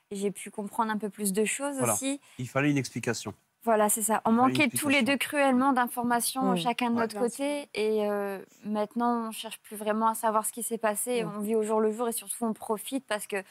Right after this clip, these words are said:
Speaker 1: on se rend compte
Speaker 4: Profitez.
Speaker 1: que, voilà, on a perdu du temps
Speaker 4: La vie est trop
Speaker 1: et
Speaker 4: courte.
Speaker 1: voilà, c'est
Speaker 4: Profitez.
Speaker 1: ça. C'est
Speaker 4: Vraiment.
Speaker 1: trop court et il faut qu'on rattrape tout le temps
Speaker 4: Ouais.
Speaker 1: qu'on a perdu.
Speaker 2: Puis on vit au maximum, hein.
Speaker 1: Oui.
Speaker 3: Euh, quelle relation vous aviez avec votre père ? Je dis au passé parce que vous avez perdu votre père, vous aviez quel âge ?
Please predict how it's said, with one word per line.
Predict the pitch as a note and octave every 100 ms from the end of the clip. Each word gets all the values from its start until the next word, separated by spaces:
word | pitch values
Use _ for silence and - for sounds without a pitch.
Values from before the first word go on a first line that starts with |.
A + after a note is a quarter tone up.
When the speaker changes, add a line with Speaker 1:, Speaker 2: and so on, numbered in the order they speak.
| - _ _ _ -
Speaker 1:
on | -
se |
rend | A3+
compte | G#3+ - A#3+
Speaker 4:
Profitez. | G#3
Speaker 1:
que, |
voilà, | A3 A3 A3+ A#3+
on |
a | A3
perdu | G#3 G#3+ G3+ G3+
du | G3+
temps | - A3+ A#3+ A#3+
Speaker 4:
La |
vie | A3
est | G3+
trop | B3+
Speaker 1:
et | F#3+
Speaker 4:
courte. | C4 -
Speaker 1:
voilà, | G3 G#3+ G#3
c'est |
Speaker 4:
Profitez. | B3+ G#3
Speaker 1:
ça. | G#3+ G3+ A3+ _ _ -
C'est | A3
Speaker 4:
Vraiment. | G#3 G#3
Speaker 1:
trop | G3+ A#3
court | A#3
et | G#3
il |
faut | -
qu'on | G3 G#3
rattrape | G3+ - G#3+ -
tout | -
le | -
temps | A3 G#3 G3
Speaker 4:
Ouais. | A3+ G#3+
Speaker 1:
qu'on |
a | G3+
perdu. | G3 G3 - - _ -
Speaker 2:
Puis | -
on | A#2
vit | A2+
au | A#2+
maximum, | A2+ - B2+ A2+ G2
hein. | G2+ _ _ - - _ _ _ G#3+
Speaker 1:
Oui. | G#3+ - _ _ _ - -
Speaker 3:
Euh, | G#3 G3+
quelle | G3+ C4+
relation | C4 G#3 - G3+
vous | F#3+
aviez | G3 F#3 F#3+
avec | F#3
votre | F3 F3+ -
père ? | F3 E3 E3+
Je | F3
dis | G3+ G3
au | G#3
passé | G#3 G#3 B3+
parce | A#3+ G#3
que | - G3+ G3
vous | F#3 F#3+
avez | G3+ G3
perdu | G3 F#3+
votre | F#3+ F#3+ F#3+
père, | G3+
vous | F#3 F3+
aviez | F#3
quel | F3+ F3+
âge ? | F#3